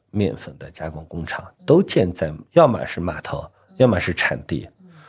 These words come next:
Speaker 1: 因为小麦的运输成本很高，
Speaker 2: 嗯。
Speaker 1: 因为他们是非常微利的上游的企业，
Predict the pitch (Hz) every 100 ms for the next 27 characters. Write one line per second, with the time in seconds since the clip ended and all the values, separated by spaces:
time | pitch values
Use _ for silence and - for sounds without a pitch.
0 | - - 120 107 90 - - 104 90 90
1 | 98 - - 76 87 - - - 76 -
2 | - - - - - - 131 139 104 -
3 | - 131 113 - - - 165 - 87 80
4 | 98 104 110 82 60 53 - _ - _
5 | _ - - - 62 71 - 57 - -
6 | 67 67